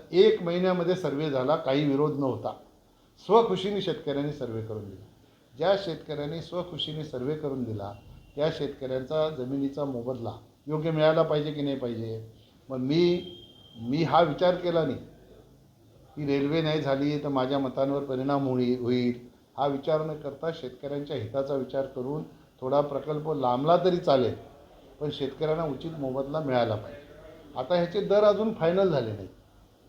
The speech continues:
जमिनीचे. जमिनीचे दर फायनल झाल्यानंतरच अहवाल डिक्लेअर होतील आणि अहवाल डिक्लेअर झाल्याशिवाय जमीन अधिग्रहण होणार नाही. कारण शेवटी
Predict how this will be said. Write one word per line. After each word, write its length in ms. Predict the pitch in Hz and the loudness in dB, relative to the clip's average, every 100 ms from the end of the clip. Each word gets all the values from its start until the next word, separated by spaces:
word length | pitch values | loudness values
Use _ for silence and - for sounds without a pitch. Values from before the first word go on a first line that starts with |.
| - | -8
जमिनीचे. 580 | 113 123 113 110 - - - - - - - | -2 0 0 -4 -10 -18 -20 -20 -20 -12 -4
जमिनीचे 440 | 151 175 180 185 | -2 0 -2 -2
दर 220 | 170 175 170 | 2 2 2
फायनल 320 | 147 143 160 | 0 -2 -2
झाल्यानंतरच 1160 | 156 135 143 143 131 135 - 151 160 175 175 - - - - - | -2 -2 0 -2 -2 -4 -4 2 4 4 2 -12 -20 -20 -14 -4
अहवाल 340 | 123 139 143 | 2 2 2
डिक्लेअर 300 | 131 127 131 | -2 -4 -6
होतील 320 | 110 110 110 - - - - - _ - | -6 -6 -8 -8 -16 -20 -20 -20 _ -10
आणि 100 | 127 | -2
अहवाल 340 | 123 127 147 147 | 2 4 4 2
डिक्लेअर 300 | 143 147 147 | -2 -4 -2
झाल्याशिवाय 640 | 123 123 131 113 131 151 | -2 -4 -4 -6 -4 -4
जमीन 300 | 127 127 135 | -2 -4 -2
अधिग्रहण 480 | 123 131 127 127 135 | -2 -4 -4 -4 -4
होणार 360 | 101 110 107 | -4 -2 -4
नाही. 120 | 98 - - _ _ _ _ _ - | -4 -12 -20 _ _ _ _ _ -6
कारण 120 | 123 127 | -4 -2
शेवटी 640 | 131 127 135 170 170 - | -4 -4 -2 -4 -6 -14